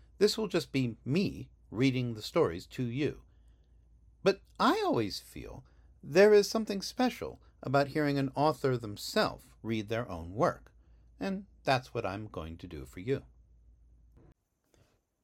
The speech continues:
So, aside from this introductory trailer, each episode will consist of me reading the latest story, the next installment in the larger narrative.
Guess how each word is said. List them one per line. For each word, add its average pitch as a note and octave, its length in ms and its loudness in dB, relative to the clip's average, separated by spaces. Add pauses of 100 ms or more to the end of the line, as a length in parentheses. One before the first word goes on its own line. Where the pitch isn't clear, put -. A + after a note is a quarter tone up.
So, F3 480 12 (320)
aside F3+ 440 8
from C3+ 140 2
this A#2 340 4
introductory G#2+ 600 2
trailer, G2 500 2 (580)
each A3+ 280 4
episode D3+ 500 6
will C3+ 100 -2
consist D#3 520 -4
of F3 120 -4
me A#2+ 380 2 (100)
reading D3+ 380 0
the D3+ 100 2
latest G2+ 440 0
story, - 480 2 (500)
the - 80 -6
next F2 340 -6
installment G#2 720 4
in F#2+ 120 -8
the A#2+ 100 0
larger F2 320 0
narrative. G2 520 -2